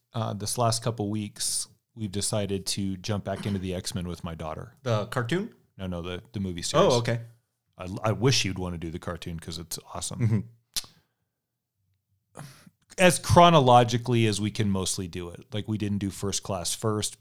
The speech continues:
Speaker 1: We probably should have,
Speaker 2: You doing,
Speaker 1: but
Speaker 2: like, release order?
Speaker 1: Yeah, kind of, but so, sort of release order with a nod to chronological. So we're, we're up to Logan now.
Speaker 2: Okay.
Speaker 1: And we're not gonna do Dark Phoenix, okay? That's out.
Speaker 2: Yeah.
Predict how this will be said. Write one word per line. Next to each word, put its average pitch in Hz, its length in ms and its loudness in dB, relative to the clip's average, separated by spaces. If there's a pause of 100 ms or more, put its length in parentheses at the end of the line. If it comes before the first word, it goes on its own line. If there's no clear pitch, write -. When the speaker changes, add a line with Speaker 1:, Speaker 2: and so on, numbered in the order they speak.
(240)
Speaker 1:
We 82 100 -20
probably 85 500 -10
should 104 260 -2
have, 98 240 -2
Speaker 2:
You 123 60 -4
doing, 120 180 4
Speaker 1:
but 110 60 2
Speaker 2:
like, 98 140 -4
release 104 320 -2
order? 160 320 -4 (1000)
Speaker 1:
Yeah, 139 300 2
kind 139 420 4
of, 123 300 8
but 120 160 4
so, 135 160 4
sort 123 320 2
of 110 100 -2
release 110 380 2
order 101 420 2
with 98 260 -4 (1000)
a 110 100 0
nod 95 440 0
to 92 180 -4
chronological. 90 960 -2
So - 140 2
we're, 139 300 8 (100)
we're 139 160 6
up 147 140 6
to 123 100 4
Logan 90 380 0
now. 87 280 -10
Speaker 2:
Okay. 131 160 -2 (380)
Speaker 1:
And 107 100 -2
we're 101 80 2
not 98 200 2
gonna 95 160 0
do 110 120 -2
Dark - 260 6
Phoenix, - 460 -2
okay? 87 260 -8 (280)
That's 95 160 -10
out. 92 180 -10 (120)
Speaker 2:
Yeah. 104 100 -14